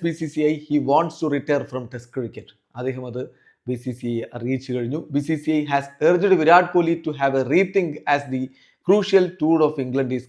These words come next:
coming up." നമുക്കറിയാം, ജൂൺ മാസത്തിൻ്റെ തുടക്കത്തിൽ ഇന്ത്യ ഇംഗ്ലണ്ടിലേക്ക് പോവുകയാണ്. അവിടെ, ആ,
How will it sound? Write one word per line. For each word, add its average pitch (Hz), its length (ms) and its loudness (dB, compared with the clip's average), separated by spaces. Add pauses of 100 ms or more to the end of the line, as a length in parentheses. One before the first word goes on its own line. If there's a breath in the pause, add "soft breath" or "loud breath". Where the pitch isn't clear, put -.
coming 113 240 -8
up." 110 300 -18 (160)
നമുക്കറിയാം, 127 460 -4
ജൂൺ 131 180 -2
മാസത്തിൻ്റെ 117 560 -12 (380 soft breath)
തുടക്കത്തിൽ 135 460 -2
ഇന്ത്യ 120 180 -4
ഇംഗ്ലണ്ടിലേക്ക് 120 520 -8
പോവുകയാണ്. 120 480 -4
അവിടെ, 117 540 -8
ആ, 104 300 -16